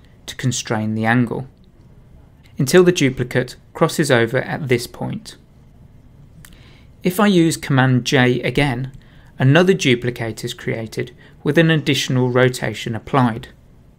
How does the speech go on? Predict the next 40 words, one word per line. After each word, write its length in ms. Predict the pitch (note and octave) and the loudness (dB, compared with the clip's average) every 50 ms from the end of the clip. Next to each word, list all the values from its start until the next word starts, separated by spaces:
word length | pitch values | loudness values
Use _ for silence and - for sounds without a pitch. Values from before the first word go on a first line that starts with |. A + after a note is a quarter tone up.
| - - | -12 -4
And 160 | - C#3+ E3 | -2 2 2
I 20 | F3 | 2
think 320 | F3+ - G3 G3 G3 - | 4 2 2 2 2 -2
you 60 | F#3 | -2
can 180 | F3 - E3+ D#3 | -2 0 0 2
now 220 | D#3+ E3 E3+ F3 | 2 2 2 2
see 440 | E3+ - - C#3+ B2 A#2+ A#2+ A#2 - - - - | 0 0 -2 0 0 0 -2 -4 -8 -16 -10 -8
the 80 | - B2+ | -8 -8
Celtic 400 | - - D3+ D3+ D3 - - - | -2 0 0 0 0 -2 -4 -4
knot 260 | D#3+ A#2+ A2 G#2 - - - | -2 -4 -4 -6 -8 -14 -14
coming 260 | - - B2 A2+ A2 | -6 -6 -4 -4 -4
together. 400 | G#2+ - - - B2 A#2+ B2+ C3+ - - - - - - - _ - - - - - - - - - - - _ - | -6 -4 0 0 0 0 -2 -6 -10 -14 -20 -20 -20 -20 -20 _ -20 -20 -20 -20 -20 -20 -20 -20 -20 -20 -20 _ 0
To 80 | - | 2
hide 240 | C#3+ D3 G3 G#3+ G#3 | 2 4 2 2 0
the 80 | - - | -2 -4
parts 340 | - - F#3 F#3 - - - | -2 2 0 0 0 0 -4
of 120 | D3 C3 | -2 0
the 60 | D3+ | 2
knot 300 | C3+ C3 C#3+ D#3+ - - | 2 4 2 2 0 -2
layers, 460 | - A#2 A2 G#2+ G#2 G#2+ A#2 - - - - - - - - - - - - - - | -2 0 0 0 0 -2 -8 -10 -14 -20 -20 -20 -20 -20 -20 -20 -20 -20 -20 -6 -4
which 200 | - - - - | -2 -2 0 -2
extend 460 | - - - - - C#3 C#3 C3 C3 | -4 -4 -2 0 2 2 2 0 0
beyond 380 | C#3 B2+ C3 C3 D3 D#3 C#3+ | 2 4 4 4 4 2 0
the 40 | C3 | 0
border 360 | B2+ - C#3 C#3 C#3+ C3+ C#3 | 2 4 6 6 6 4 2
layer, 340 | A#2 G#2+ A2 G#2+ A2 A#2+ - - - - - - - - - - | 0 0 -2 -4 -4 -8 -10 -12 -20 -20 -20 -20 -20 -20 -4 -4
I 60 | D3 | -4
can 180 | C3 - F#3+ | 0 0 0
simply 560 | F3 - - E3+ D#3+ D#3+ - D3+ C#3+ C#3 C3 C3 - _ - - | 0 2 2 2 0 0 -2 -2 -2 -2 -2 -4 -14 _ -20 -14
select 420 | - - - D3 E3 F#3 - - | -6 -2 2 2 2 2 2 2
the 60 | F3 | 0
knot 260 | C#3 A2+ G#2+ - - | 2 2 0 -2 -2
layers 460 | - A2+ A2 A2+ A#2+ C3 B2+ - - - - - - - - - - - - - - | -4 -4 -4 -2 -4 -4 -6 -8 -14 -16 -20 -20 -20 -20 -20 -20 -20 -20 -20 -14 -6
and 140 | - C#3 C3 | -2 -2 2
drag 240 | B2+ D3 C#3+ C#3 - | 4 2 2 2 0
them 160 | D3+ D3 - - - | -4 -4 -4 -2 0
inside 580 | E3+ D#3 E3 D#3+ - - - C3+ C3+ C3+ C3 | 2 4 4 2 2 0 -2 0 0 -2 -2
the 60 | C3 | -4
border 340 | B2+ B2+ C#3 C3 C3 B2+ B2+ | -2 2 4 4 4 4 2
layer, 300 | A2 G#2+ G#2 G#2 A2 G#2+ | 0 -2 -4 -6 -10 -12